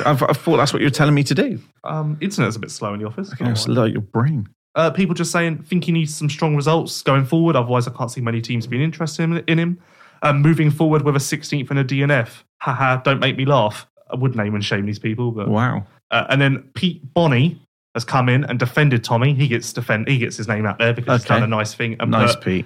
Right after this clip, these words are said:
Speaker 2: "Look
Speaker 1: Nice.
Speaker 2: at all these big names that regularly run up front in M X one criticising." It's true.
Speaker 1: Yeah.
Speaker 2: Fair enough.
Speaker 1: Yeah.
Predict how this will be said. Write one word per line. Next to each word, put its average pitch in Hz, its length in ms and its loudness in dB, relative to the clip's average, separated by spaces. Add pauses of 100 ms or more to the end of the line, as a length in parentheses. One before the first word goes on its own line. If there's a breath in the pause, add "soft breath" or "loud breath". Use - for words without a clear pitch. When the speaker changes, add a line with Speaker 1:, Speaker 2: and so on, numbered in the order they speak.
Speaker 2:
"Look 147 300 2
Speaker 1:
Nice. 165 80 4
Speaker 2:
at - 60 -2
all 160 100 6
these 151 200 2
big 151 220 0
names 123 320 4
that 127 80 0
regularly 123 380 2
run 123 200 4
up 123 160 0
front 120 240 0
in 123 80 0
M 120 120 2
X - 180 -4
one 110 240 -2
criticising." 101 720 -4 (760)
It's - 100 -16
true. 156 420 2 (160)
Speaker 1:
Yeah. 101 300 2 (260)
Speaker 2:
Fair 113 120 2
enough. 147 280 0 (180)
Speaker 1:
Yeah. 110 160 0